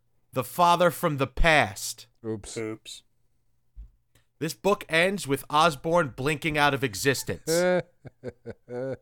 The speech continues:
Speaker 2: Ew.
Speaker 1: Fuck you.
Speaker 2: <laughs> Fuck you.
Speaker 1: Okay, that was twenty-one pages I will never, ever, ever get
Speaker 2: That
Speaker 1: back.
Speaker 2: seems shitty.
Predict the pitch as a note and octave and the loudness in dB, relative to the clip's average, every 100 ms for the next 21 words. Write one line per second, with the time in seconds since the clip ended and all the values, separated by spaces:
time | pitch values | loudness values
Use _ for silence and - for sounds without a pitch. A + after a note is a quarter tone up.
0 | _ - - _ _ _ _ _ _ _ | _ -20 -20 _ _ _ _ _ _ _
1 | _ _ _ _ _ _ F#2 E2 D#2+ _ | _ _ _ _ _ _ -14 -14 -16 _
2 | _ _ _ _ _ _ _ _ _ - | _ _ _ _ _ _ _ _ _ -16
3 | - - E3 A3 D#3+ - A#2 D3 D3 G#2+ | -14 -2 4 4 4 2 4 6 4 2
4 | C#2+ - - - _ B3 C4+ D4 D#4+ - | -6 -10 -10 -10 _ 0 0 0 -2 -4
5 | - _ - A2+ C3 C3 A#2+ G#2 E2+ _ | -20 _ -14 -8 -2 0 0 -4 -12 _
6 | _ _ _ _ _ _ _ _ _ _ | _ _ _ _ _ _ _ _ _ _
7 | - G#2+ G#2 - D3 C#3 C#3 A#2 - - | -14 -8 -6 0 2 2 -2 -6 -10 -2
8 | F#3+ E3+ D#3 D3 D#3 C#3 C3+ A2+ G2 G#2 | -2 0 -2 0 0 0 0 0 -2 -6
9 | C3 C3 B2 B2 A#2+ A#2+ G#2 G2 G#2 - | -2 -2 2 0 0 -4 -6 -2 -4 -4
10 | G#2+ F2 G2 G#2 C#3 A#2+ E2 - A2 G#2+ | -10 -6 -6 -4 -4 -4 -8 -10 -10 -10
11 | F#2+ - - F2 D#2+ | -12 -14 -12 -10 -12